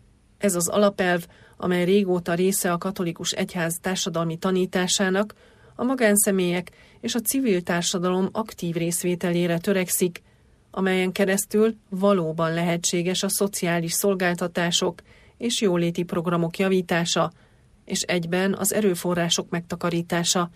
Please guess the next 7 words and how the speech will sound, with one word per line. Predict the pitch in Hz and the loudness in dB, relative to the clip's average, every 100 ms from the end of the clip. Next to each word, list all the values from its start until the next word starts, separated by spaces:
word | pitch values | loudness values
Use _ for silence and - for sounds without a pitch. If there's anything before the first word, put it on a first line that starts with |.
| - _ _ | -18 _ _
idézte | - 180 180 175 190 | -8 0 0 0 0
Nichols | 180 208 190 170 180 | 0 0 0 -2 0
bíboros | 196 180 165 170 | -2 0 -2 -2
közleményében | 208 196 190 185 180 180 170 170 170 - - _ | -2 0 0 2 2 2 2 0 -2 -10 -20 _
tizenhatodik | - 247 190 196 208 175 165 | -8 0 2 2 0 -2 -2
Benedek | 175 185 175 175 | 0 0 0 -2
pápa | - 175 175 175 | -2 -4 0 -2